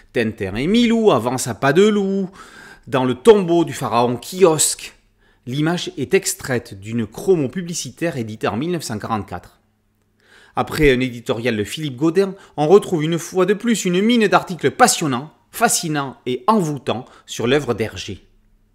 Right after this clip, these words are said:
Les coloristes des studios Hergé se sont-ils emmêlés les pinceaux ?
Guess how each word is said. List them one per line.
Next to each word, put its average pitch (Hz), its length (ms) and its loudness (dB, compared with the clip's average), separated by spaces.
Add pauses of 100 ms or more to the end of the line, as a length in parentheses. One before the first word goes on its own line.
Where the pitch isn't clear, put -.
(800)
Les 104 100 -12
coloristes 196 600 2
des 117 160 -2
studios 147 420 -2
Hergé 180 240 -2
se - 140 -8
sont-ils 160 380 -4
emmêlés 196 280 0
les 202 100 2
pinceaux ? 226 520 -2